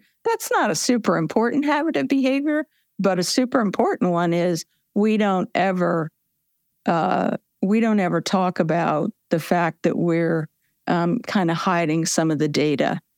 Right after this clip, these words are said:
from our boss. We don't talk about the fact that we sort of jiggered those test results on the emissions. You know, we don't talk about the ignition switch problems at G M because it violates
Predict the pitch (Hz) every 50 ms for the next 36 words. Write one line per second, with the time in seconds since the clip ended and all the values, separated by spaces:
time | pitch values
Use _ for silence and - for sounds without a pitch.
0 | _ _ _ _ _ _ _ - - - 185 165 151 147 147 - - - - -
1 | 160 147 143 - - - - - - - - - _ _ _ _ _ - 214 254
2 | 254 240 220 185 175 165 - 202 185 180 - - - 151 156 - - - 156 151
3 | - 180 175 170 165 - - 151 - - 175 175 165 165 - 185 180 165 165 156
4 | 165 - 175 180 180 180 180 175 165 160 165 156 156 - - - 196 190 - -
5 | - 196 180 - 185 180 180 175 - - 175 175 170 165 160 160 160 156 165 175
6 | 180 180 - - 190 175 180 190 190 - - - _ _ _ _ _ _ _ _
7 | - - 185 180 170 156 160 156 - - - - 202 240 247 254 240 214 185 175
8 | - - - 196 190 196 202 - 175 165 165 165 165 165 165 - - _ - 170
9 | 160 - - 175 175 180 185 185 185 175 - - 175 160 151 - - 180 160 -
10 | - - - - 180 151 165 165 151 151 160 151 151 147 143 - - - 165 170
11 | 151 165 165 170 170 - - - _ _ _ _ _ _ - - 190 - - 190
12 | 175 175 165 - - 170 185 180 180 185 190 185 185 175 170 165 165 - - -
13 | - -